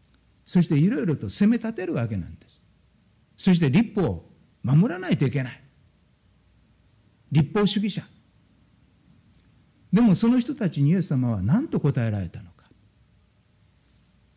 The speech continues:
愛を行うっていうことです。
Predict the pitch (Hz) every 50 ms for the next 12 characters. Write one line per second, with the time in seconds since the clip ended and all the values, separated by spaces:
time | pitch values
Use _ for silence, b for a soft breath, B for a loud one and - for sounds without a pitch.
0 | _ _ _ _ _ _ _ _ - - - - _ _ _ _ _ _ - 151
1 | 160 151 143 123 113 113 113 101 131 123 120 117 120 131 151 156 - - - -
2 | - - 104 - 117 110 117 104 87 82 - - -